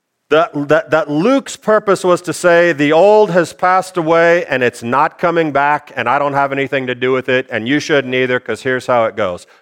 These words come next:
Will it surprise you to know that I disagree with that conclusion? There are four purposes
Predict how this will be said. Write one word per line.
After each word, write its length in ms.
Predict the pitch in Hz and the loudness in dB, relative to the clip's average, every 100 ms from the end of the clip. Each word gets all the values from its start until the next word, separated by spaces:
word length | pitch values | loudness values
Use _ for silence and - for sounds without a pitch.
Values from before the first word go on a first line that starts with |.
| - | -2
Will 260 | 127 254 | 2 4
it 140 | 285 - | 4 0
surprise 800 | - 202 190 - 233 294 294 214 | -2 -2 -2 0 2 2 0 -2
you 140 | 269 | -4
to 180 | - 233 | 0 0
know 400 | 202 185 143 - - _ _ _ _ _ _ _ _ _ _ _ _ | 2 2 0 -4 -20 _ _ _ _ _ _ _ _ _ _ _ _
that 100 | 123 | 0
I 180 | 131 143 | 2 2
disagree 540 | 143 147 143 123 123 | 0 -6 -6 -6 -4
with 200 | 113 101 | -4 -6
that 260 | - 104 - | -2 -4 -4
conclusion? 600 | 104 98 107 90 87 76 _ _ _ _ _ _ _ _ _ _ _ _ _ _ _ _ _ _ _ _ _ _ - | -16 -14 -10 -10 -12 -18 _ _ _ _ _ _ _ _ _ _ _ _ _ _ _ _ _ _ _ _ _ _ -2
There 180 | 139 165 | 2 4
are 140 | 170 | 2
four 320 | - 185 208 | 2 2 2
purposes 960 | 196 196 190 165 - 127 107 - - | 2 0 0 -4 -4 -6 -6 -16 -20